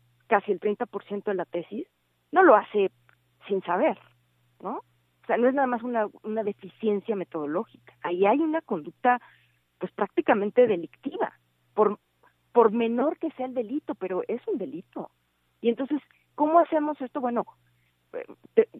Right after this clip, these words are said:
para empezar reforzando, digamos, la cuestión ética desde abajo, ¿no? Pero también es cierto que tiene que ver, especialmente en las ciencias sociales,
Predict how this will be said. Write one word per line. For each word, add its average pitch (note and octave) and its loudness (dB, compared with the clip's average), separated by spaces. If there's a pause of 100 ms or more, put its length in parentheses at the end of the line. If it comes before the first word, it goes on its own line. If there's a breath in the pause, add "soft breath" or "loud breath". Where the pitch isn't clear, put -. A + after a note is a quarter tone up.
(120)
para A3 6
empezar A3+ 2
reforzando, G3 0
digamos, G3 0
la E3 -4
cuestión G3 -8
ética G3 -4
desde F#3 -8
abajo, - 0
¿no? G#3 -14 (520 soft breath)
Pero C4+ 4
también D#4 0
es F#4 -2
cierto D4+ -4
que - -12
tiene A3+ -8
que G#3 -4
ver, G3+ -2
especialmente A#3+ -4
en A#3+ -2
las F3+ -6
ciencias F#3+ -12
sociales, E3 -8